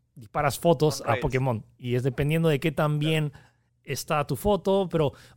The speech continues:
Speaker 1: a, a mí honestamente hay muchos, mm, co-, conceptos básicos de fotografía que aprendí a través de Pokémon Snap, que suena medio tonto, porque como que obviamente la foto tiene que estar así, pero como que de composición, de qué tan grande está el objetivo, de, de, de todo lo que está sucediendo.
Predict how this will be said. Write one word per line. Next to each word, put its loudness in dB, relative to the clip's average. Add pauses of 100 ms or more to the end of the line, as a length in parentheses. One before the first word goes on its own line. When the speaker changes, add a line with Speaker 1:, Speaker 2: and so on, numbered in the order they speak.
(120)
Speaker 1:
a, -10
a -4
mí 0
honestamente -2
hay 2
muchos, 0 (320)
mm, -10
co-, -6
conceptos -2
básicos -2
de 2
fotografía -2
que -4
aprendí -4
a 0
través 0
de -2
Pokémon -4
Snap, 0
que -2
suena 0
medio 0
tonto, 0
porque -4
como -6
que -16
obviamente -6
la -8
foto -8
tiene -6
que -6
estar -6
así, -4
pero -6
como -8
que -8 (360)
de -4
composición, 2
de 0
qué -6
tan -4
grande 0
está -4
el -2
objetivo, 0
de, -4
de, -14 (340)
de -20
todo -4
lo -4
que -10
está -6
sucediendo. -4